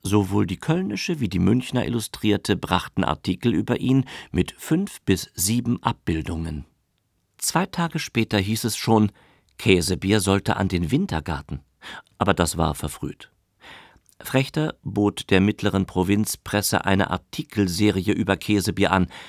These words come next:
Leipzig, Breslau, Köln, Dortmund, Tilsit nahmen an. Zeile zehn Pfennig. Frechter saß abends im romanischen Café. Willi Frechter war sehr lang und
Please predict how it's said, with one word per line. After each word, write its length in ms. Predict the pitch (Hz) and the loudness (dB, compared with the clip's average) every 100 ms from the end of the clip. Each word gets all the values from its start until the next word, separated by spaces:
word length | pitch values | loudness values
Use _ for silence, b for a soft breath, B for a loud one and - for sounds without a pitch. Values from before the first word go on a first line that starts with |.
| B | B
Leipzig, 560 | - 135 143 - 131 - | 0 0 0 -6 -6 -4
Breslau, 400 | 98 117 110 107 | -4 -2 -4 -4
Köln, 360 | - 98 98 92 | -2 0 0 0
Dortmund, 480 | 90 - 95 92 b b - | -2 2 0 0 b b 0
Tilsit 540 | 117 113 98 95 - | 4 4 2 -2 -2
nahmen 320 | 87 85 87 85 | 0 2 2 2
an. 220 | 98 76 b b b | 0 0 b b b
Zeile 520 | - 123 101 101 104 - | 2 4 6 4 0 -4
zehn 340 | - 95 90 | 2 2 2
Pfennig. 520 | - 78 69 - - _ _ B B B B B - | -2 -4 -4 -14 -20 _ _ B B B B B -8
Frechter 560 | - 131 143 - 143 | 2 2 2 -2 -2
saß 280 | 123 110 - | 0 0 0
abends 580 | - 107 107 101 101 - | 2 2 2 0 0 -2
im 280 | - 101 92 | 2 2 4
romanischen 600 | 92 95 113 107 107 98 | 2 4 2 0 -4 -6
Café. 480 | 104 - 104 76 - _ _ _ B B B _ - | -8 -2 -2 -2 -8 _ _ _ B B B _ -2
Willi 320 | 110 170 165 | 2 2 0
Frechter 680 | - - 135 - 139 135 135 B B - | -2 -2 -2 0 2 2 -2 B B 2
war 440 | 101 107 107 - | 6 6 4 0
sehr 320 | - 80 107 101 | -2 4 4 4
lang 480 | 120 170 180 170 | 0 0 -4 -6
und 280 | - 87 - | -4 -4 -6